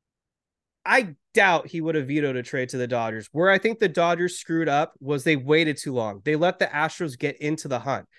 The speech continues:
Once the Houston Astros were kind of more aware, aware of what the asking price was, because the Dodgers clearly weren't willing to offer a lot, which I understand because it's a lot of money.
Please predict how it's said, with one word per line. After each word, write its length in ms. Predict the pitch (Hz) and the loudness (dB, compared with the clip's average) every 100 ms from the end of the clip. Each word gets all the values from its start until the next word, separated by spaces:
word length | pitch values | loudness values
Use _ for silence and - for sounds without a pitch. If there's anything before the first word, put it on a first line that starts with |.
| _ _ | _ _
Once 240 | 139 165 180 | 0 0 2
the 80 | 190 | -2
Houston 340 | 190 175 160 | -2 -6 -2
Astros 480 | 147 151 - 165 147 | 0 0 0 -4 -2
were 140 | 151 | -6
kind 200 | - 151 | 0 0
of 80 | 147 | 0
more 200 | 143 143 | -2 -2
aware, 460 | 123 131 139 143 - 139 | -4 -2 -2 -4 -6 -6
aware 300 | 123 139 147 | -4 -2 -2
of 80 | |
what 120 | 135 135 | -4 -8
the 120 | 127 | -8
asking 440 | 123 139 - 175 | -6 -8 -6 -8
price 320 | 175 175 170 | -2 -2 -2
was, 380 | 190 196 208 - _ - _ | -2 -2 -2 -6 _ -20 _
because 240 | - 147 135 | -4 -2 -2
the 80 | 135 | 0
Dodgers 380 | 139 139 143 | 0 0 -4
clearly 280 | - 147 147 | -6 -4 -4
weren't 380 | 135 139 139 98 | -2 -2 -4 -6
willing 300 | 120 135 139 | -8 -4 -4
to 200 | 135 131 - | -2 -4 -4
offer 320 | 131 135 - 147 | -4 -2 0 0
a 40 | |
lot, 240 | 151 156 | 2 2
which 140 | 139 131 | 0 0
I 120 | 131 | 0
understand 460 | 135 131 - 139 135 | -2 -6 -2 -2 -2
because 220 | 131 127 | -6 -8
it's 140 | 127 | -8
a 60 | 127 | -6
lot 260 | 120 123 | -2 -2
of 60 | 131 | -2
money. 320 | 127 147 175 | -2 -2 -4